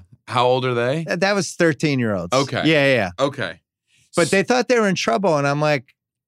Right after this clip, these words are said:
Speaker 2: "I'm cool. I'm
Speaker 1: Yeah,
Speaker 2: not gonna tell
Speaker 1: you're
Speaker 2: anybody.
Speaker 1: like,
Speaker 2: We're
Speaker 1: "I'm,
Speaker 2: good."
Speaker 1: I'm the cool dad."
Speaker 2: Yeah, we're
Speaker 1: I,
Speaker 2: cool.
Speaker 1: I mean, I think there's something to the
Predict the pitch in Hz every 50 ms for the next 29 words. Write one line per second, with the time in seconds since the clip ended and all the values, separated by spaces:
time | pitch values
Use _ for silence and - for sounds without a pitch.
0 | _ _ _ _ _ _ - 175 240 302 311 - - 294 311 247 170 127 117 135
1 | 147 160 160 139 123 254 233 208 - 214 226 214 196 180 165 135 151 156 147 135
2 | 127 139 196 226 175 196 214 175 131 104 92 135 151 175 196 208 190 156 - 170
3 | 175 175 165 127 117 98 92 87 90 90 85 - _ - 143 135 110 101 107 120
4 | 147 170 - - 156 127 107 90 - - 139 165 180 180 175 170 175 165 - -
5 | 226 233 226 - - 214 208 202 - - 196 180 170 160 170 160 143 123 - -
6 | - 143 139 139 135 127 113 120 120 113 113 110 110 107 104